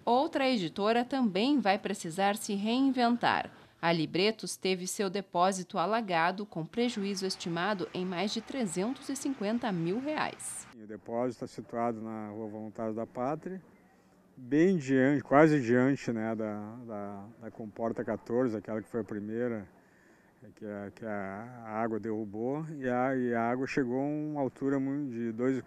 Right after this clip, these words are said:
Speaker 2: dois metros de altura na fachada, é, do depósito. A gente vai ter que retom-, recomeçar, né, recomeçar, re-,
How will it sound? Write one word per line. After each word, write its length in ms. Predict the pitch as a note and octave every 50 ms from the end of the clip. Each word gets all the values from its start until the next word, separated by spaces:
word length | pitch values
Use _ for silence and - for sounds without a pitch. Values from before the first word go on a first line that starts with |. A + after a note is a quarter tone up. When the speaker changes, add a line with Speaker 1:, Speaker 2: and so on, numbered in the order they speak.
| - -
Speaker 2:
dois 300 | - A#2 A#2 C3+ D3 C3
metros 340 | B2+ B2 B2 B2 B2 A#2+ -
de 60 | A2+
altura 340 | A2+ G#2 - - A#2 A#2 A#2
na 140 | A#2+ B2 A#2+
fachada, 720 | - D3+ C#3 - - - C3+ B2 B2+ C3 C3 C3+ C3+ A#2+ - - - - - - - - - - -
é, 280 | C3 B2 A#2+ A#2 A#2 A#2
do 120 | A#2 B2+
depósito. 720 | B2+ D#3 D3+ - - C#3+ C3 B2 A2+ G#2+ G2+ F#2+ G2 - _ - -
A 80 | A#2+ A#2
gente 240 | G#2+ B2 B2 - -
vai 100 | C3+ A#2
ter 200 | - C3 A#2+ -
que 60 | -
retom-, 280 | C3 A#2 - C3 B2 A#2+
recomeçar, 840 | G#2+ G2 A#2+ - - B2 B2 A#2+ G#2 - - - B2+ B2 C#3 D#3 D3
né, 340 | B2 G#2+ G#2+ G#2+ G#2 G#2 G2 -
recomeçar, 840 | A2+ G2+ - A2+ G#2+ G#2+ G2+ - - - A#2+ A#2 A#2+ B2 B2+ A#2 - - - - - - - - - - - -
re-, 480 | - C#3 C#3 C3 A#2 A2+ A2+ A2+ A2+